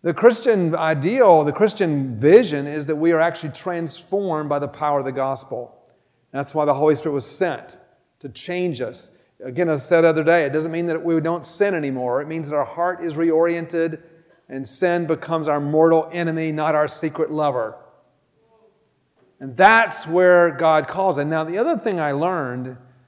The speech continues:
which I think in some ways is part of the way, at least for me, helped resolve the event and process conversation.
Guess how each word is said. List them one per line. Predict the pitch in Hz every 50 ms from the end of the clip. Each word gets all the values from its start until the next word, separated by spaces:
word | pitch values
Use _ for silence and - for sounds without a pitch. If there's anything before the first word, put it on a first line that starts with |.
| _ _
which | - 143 139 147
I | 156 147
think | 156 180 170 170
in | 165 151
some | 139 - - 196 214 202
ways | 170 156 151 147 151 143 - - - - - _ _ _ _ _ _ - - - - - - -
is | 147 151 135
part | - _ - 165 170
of | 156 156
the |
way, | 147 160 156
at | 151
least | 160 160 151 -
for | - 143
me, | 131 135 147 170 196 196 180 147 135 135 139 127 - - - _ _ _ _ _ _
helped | - 160 165 156 156
resolve | 147 135 117 160 151 151 147 147 135 131
the | 143 143
event | 139 135 135 131 123 117 131 160 165 170 170 180 170 -
and | 156 147 139 -
process | - - 160 160 170 165 160 - - 139 131 120 -
conversation. | - 127 120 117 107 113 104 - 120 110 110 117 - - -